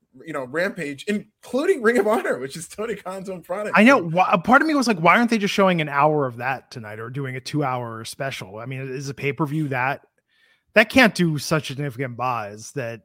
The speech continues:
Speaker 2: they would, I mean, they could have popped a rating probably by broadcasting that.
Speaker 1: Yeah, but it was advertised this whole
Speaker 2: Oh,
Speaker 1: time,
Speaker 2: I
Speaker 1: and, you
Speaker 2: know.
Speaker 1: know, Tony Khan's gonna wanna see it through, especially if you're just taking over this company. You don't wanna start off with bad will with the fans by canceling
Speaker 2: No, it's
Speaker 1: what
Speaker 2: true.
Speaker 1: really is their,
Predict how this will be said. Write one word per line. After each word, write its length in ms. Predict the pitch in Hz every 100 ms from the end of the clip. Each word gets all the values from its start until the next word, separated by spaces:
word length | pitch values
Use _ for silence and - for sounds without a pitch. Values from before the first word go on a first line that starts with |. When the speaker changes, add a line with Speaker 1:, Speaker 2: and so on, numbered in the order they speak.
| -
Speaker 2:
they 120 | 151
would, 200 | 135 147 -
I 40 | 156
mean, 140 | 175
they 80 | 175
could 140 | 185
have 80 | 165
popped 260 | 147 156 -
a 60 |
rating 400 | 120 139 135 113
probably 320 | 117 120 117 110
by 200 | 107 101
broadcasting 640 | 107 98 - 95 98 90
that. 160 | 87 - _ _ _ _ _ - 190
Speaker 1:
Yeah, 240 | 262 220
but 140 | 175 208
it 40 |
was 140 | 208 208
advertised 680 | 175 170 165 160 160 147
this 100 | 139
whole 160 | 139 147
Speaker 2:
Oh, 40 |
Speaker 1:
time, 440 | 139 170 175 165 131
Speaker 2:
I 40 |
Speaker 1:
and, 120 | 123
you 60 | 139
Speaker 2:
know. 100 | 127
Speaker 1:
know, 40 |
Tony 260 | 120 151 127
Khan's 300 | 123 123 120
gonna 160 | 120 120
wanna 300 | 120 110 101 _ -
see 280 | - - 160
it 140 | 120 -
through, 220 | 123 120
especially 460 | 123 175 170 165
if 100 | 143
you're 100 | 147
just 280 | 139 151 -
taking 240 | 175 147 147
over 100 | 127
this 180 | 127
company. 400 | - 185 160 147 135
You 100 | 143
don't 120 | 156
wanna 240 | 143 123 - 120 120 _ _
start 320 | - - 190 165
off 160 | 156
with 160 | 147 -
bad 300 | 151 156 135
will 160 | 151
with 120 | 131 -
the 80 |
fans 320 | 120 151 143 123
by 180 | 120
canceling 520 | 107 - 143 - 127 120
Speaker 2:
No, 200 | 233 214
it's 120 | -
Speaker 1:
what 100 | 175
Speaker 2:
true. 80 | 202
Speaker 1:
really 160 | 247 254
is 120 | 208
their, 240 | 175 123